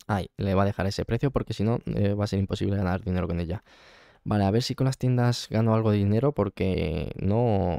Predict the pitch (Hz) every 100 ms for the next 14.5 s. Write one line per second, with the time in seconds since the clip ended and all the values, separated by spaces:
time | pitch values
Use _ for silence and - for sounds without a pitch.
0 | - 101 110 120 107 98 - 104 107 107
1 | 95 95 107 92 92 - 95 92 92 85
2 | 95 95 90 110 - - 98 - - -
3 | _ - - _ 95 107 110 95 - 92
4 | 123 - - - 92 98 95 92 98 107
5 | 92 92 107 123 - _ - 98 95 90
6 | 92 92 90 90 90 87 92 - - _
7 | _ _ _ _ _ _ - 98 87 -
8 | 120 127 98 101 95 95 95 95 92 95
9 | 95 98 95 92 98 135 - 98 101 139
10 | 123 90 90 90 - 90 120 120 - 98
11 | 95 - 92 90 95 95 87 87 82 85
12 | 85 104 - 85 - 120 95 135 - 95
13 | 95 92 104 107 98 92 87 90 90 120
14 | - 135 - -